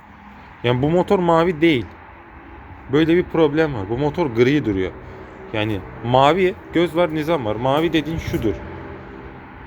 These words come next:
Şu. Bu mavi değil. Yani ileride çok sıkılırsanız bu renkten, benim gibi mavi yazıyorsa ruhsatınızda gidin. Bir kaportacıyla anlaşın, boya şey yapın.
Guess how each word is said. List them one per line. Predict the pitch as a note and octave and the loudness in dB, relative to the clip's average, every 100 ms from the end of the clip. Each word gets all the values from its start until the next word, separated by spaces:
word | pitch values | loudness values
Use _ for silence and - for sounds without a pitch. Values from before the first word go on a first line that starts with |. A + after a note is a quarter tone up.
| - | -10
Şu. | - A#2+ - - - - - - - - - - - - - | 0 0 0 -8 -18 -16 -18 -18 -16 -16 -14 -16 -16 -12 -2
Bu | A#3+ | 2
mavi | G3 F3+ F#3+ | 6 6 4
değil. | F3 A#2+ B2+ - - - - - - - - - | 4 4 0 -10 -20 -20 -20 -20 -20 -20 -18 -6
Yani | D3+ D#3+ | -2 0
ileride | E3+ F#3 F3 E3+ | 4 4 2 -2
çok | - G3 | -2 -4
sıkılırsanız | - F#3 G3+ G#3+ - E3 C#3+ | -4 -4 0 0 0 -2 0
bu | C#3+ | 0
renkten, | C#3+ C3 F3 D#3 - - - - - - - C3+ C#3+ B2 - | 0 2 0 -2 -6 -14 -14 -16 -18 -16 -10 -6 -6 -8 0
benim | C3 D3+ D3+ | 2 2 0
gibi | C#3+ | 2
mavi | D3 D3 D3 | 4 4 4
yazıyorsa | D#3+ D#3+ E3 D#3 | 4 4 2 0
ruhsatınızda | C3+ A#2+ - A#2+ C3+ C3+ F3 | -2 -2 -2 -2 -2 0 0
gidin. | E3 D#3+ E3+ - - - - - - | 2 -2 -4 -14 -18 -18 -18 -12 -6
Bir | |
kaportacıyla | C3 C#3+ D#3 D3 E3+ D3 D#3 D#3+ | 2 2 2 2 2 2 2 2
anlaşın, | D#3+ D#3 D#3+ C#3+ | 2 -2 0 2
boya | C#3 D3 D3+ D3 | 4 4 2 -2
şey | - D3+ | -4 0
yapın. | D3+ D3 | 0 -2